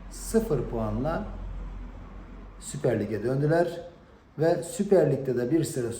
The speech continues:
bir süre sonra koparak, e, çok zor anlar yaşadılar.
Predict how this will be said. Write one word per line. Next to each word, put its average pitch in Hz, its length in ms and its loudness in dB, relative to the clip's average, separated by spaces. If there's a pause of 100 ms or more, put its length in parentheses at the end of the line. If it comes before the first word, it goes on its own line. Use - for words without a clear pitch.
(140)
bir 175 140 10
süre 127 280 0
sonra 101 400 -4 (100)
koparak, 147 560 2 (480)
e, 123 220 -2
çok 180 200 0
zor 165 220 4
anlar 131 340 0
yaşadılar. - 560 -8